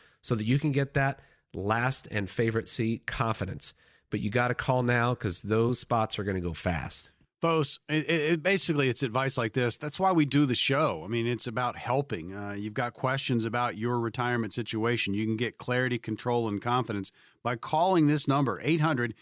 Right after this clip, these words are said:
Speaker 2: eight nine zero, five zero zero eight. Again, that number, eight hundred, eight nine zero, five zero zero eight. Maybe you have not started planning, but something has just kinda, uh, piqued your interest, right?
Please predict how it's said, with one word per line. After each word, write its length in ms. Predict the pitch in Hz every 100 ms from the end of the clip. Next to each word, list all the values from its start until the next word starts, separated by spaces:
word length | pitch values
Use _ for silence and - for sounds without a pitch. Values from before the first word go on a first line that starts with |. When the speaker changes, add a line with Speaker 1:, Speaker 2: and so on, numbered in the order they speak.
| - -
Speaker 2:
eight 200 | 139 165
nine 220 | 160 151
zero, 320 | 135 139 131
five 580 | 127 - 139 147 165 156 139
zero 360 | 135 143 143 135
zero 380 | 117 131 120 92
eight. 280 | 143 175 - _ _ -
Again, 520 | 113 110 151 123 120 110
that 200 | 131 120
number, 380 | 143 147 98 -
eight 220 | 139 156
hundred, 440 | 143 160 117 107 - - -
eight 200 | 135 156
nine 200 | 147 139
zero, 320 | 123 123 127
five 680 | 120 - 139 143 156 151 123
zero 460 | 120 135 131 131 123 -
zero 320 | 113 131 123
eight. 300 | 110 123 98 - - -
Maybe 300 | 117 139 156
you 180 | 151 143
have 180 | 127
not 280 | 123 131 131
started 480 | - 139 127 120 104
planning, 480 | - 131 127 101 92
but 240 | 110 110
something 400 | - 156 160 147
has 180 | 131 123
just 240 | - 120
kinda, 300 | - 123 110 - - _ -
uh, 140 | 113
piqued 360 | - 196 185 -
your 140 | 160
interest, 720 | - 135 139 87 71 - - -
right? 340 | 104 110 143